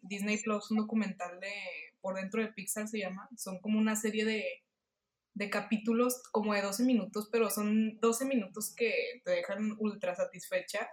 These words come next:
De hecho, el primero empieza precisamente por el codirector y coescritor de Soul. Y, pues, obviamente, este, él dice que, pues, el, el guión pasa por todos los departamentos y cada departamento lo cambia y demás.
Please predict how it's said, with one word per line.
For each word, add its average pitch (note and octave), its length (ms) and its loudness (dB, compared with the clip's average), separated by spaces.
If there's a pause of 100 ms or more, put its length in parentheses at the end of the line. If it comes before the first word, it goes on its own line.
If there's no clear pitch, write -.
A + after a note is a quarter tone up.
(160)
De F#3 120 -4
hecho, A3+ 160 0
el A3 100 -2
primero G3 360 2
empieza A3 340 2
precisamente G3+ 540 -4
por G3+ 240 -4
el F#3 80 0 (720)
codirector F#3+ 580 -4
y G3+ 80 -6
coescritor F3+ 500 -4
de F#3+ 120 -8
Soul. G#3 320 0 (1500)
Y, G#3+ 160 4
pues, G#3 180 0
obviamente, G#3+ 460 4
este, F#3+ 800 0 (180)
él G3 320 -6
dice G#3 240 -2
que, G#3+ 120 -4
pues, F#3 200 -6
el, F3+ 200 -4
el F3+ 220 -2
guión F#3+ 300 -4
pasa G3+ 460 2
por G3 180 -4
todos F#3+ 160 -4
los G#3 80 -2
departamentos F#3+ 680 -4
y G#3 100 -6
cada F3+ 240 0
departamento F3+ 640 -6
lo G3 160 -4
cambia F3+ 400 -2
y F#3 60 -6
demás. F3+ 540 -6